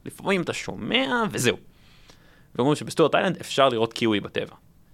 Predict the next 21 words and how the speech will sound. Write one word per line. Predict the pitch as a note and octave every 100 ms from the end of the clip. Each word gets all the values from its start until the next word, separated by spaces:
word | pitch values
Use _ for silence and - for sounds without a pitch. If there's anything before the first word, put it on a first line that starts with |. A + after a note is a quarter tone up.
| - - - - -
אה, | G2+ F#2+ F#2+ F#2+ F#2+ F#2+ F#2+ - - _ - - -
ואני | - - - G#2
זוכר | G#2 D3
שהגעתי | - G2 G2 G2+ B2+
לשם, | D#3 F#3 F#3+ A3 A3
וזה | G#2 F#2
כזה, | - G2 F2+ - - - - - - - - - - -
שוב | - C3 B2+
פעם | D#3 D3+ D3
בוץ, | D#3 D#3 E3 E3 - - - -
ואין | G2 F#2+ F#2+ F#2+ F#2 - - A#2+ A#2+
את, | A#2+ -
אני | A#2
נורא | A#2 G#2 G2 G2+ G#2
אוהב | G#2 G2+
את | G2
האלפיני, | G2+ G2 - G2 F#2+ F#2 -
נורא | F2+ F#2 G2
אוהב | G2 G2 F#2+
את | F2+ F2+
ה-, | F2